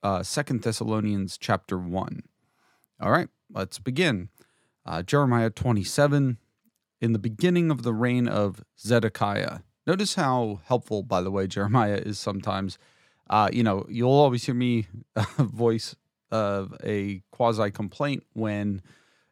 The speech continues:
it's, uh, when it's difficult to place the historical period in which a particular prophecy takes place, and, um, that would be sometimes helpful for the interpretation, at least to know,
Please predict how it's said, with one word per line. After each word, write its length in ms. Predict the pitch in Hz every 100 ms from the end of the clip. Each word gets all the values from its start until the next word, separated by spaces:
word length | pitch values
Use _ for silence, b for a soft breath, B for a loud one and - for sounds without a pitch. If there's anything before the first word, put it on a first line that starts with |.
| -
it's, 320 | 107 - - - -
uh, 200 | 110 95 - - - _
when 180 | 127 120
it's 160 | -
difficult 560 | - 131 - 113 113 110
to 80 | -
place 300 | - 110 101
the 100 | 98
historical 580 | 95 - 110 110 117 107
period 560 | - 110 107 107 98 95 _ -
in 300 | 110 101 104
which 220 | 104 -
a 140 | - 104
particular 500 | - 104 98 98 98
prophecy 560 | - 98 95 92 101
takes 320 | 92 95 95
place, 600 | - - 113 107 104 - - _
and, 540 | 110 95 92 92 - -
um, 440 | 98 90 - - 87 _ _ _
that 160 | 101 87
would 120 | 98
be 260 | - 95 - _ _
sometimes 440 | - 101 90 90
helpful 360 | - 92 - 95
for 180 | - 95
the 120 | 98
interpretation, 920 | - 98 - - 110 98 104 98 82 _
at 140 | - 95
least 200 | 110 -
to 40 |
know, 380 | 110 110 101 90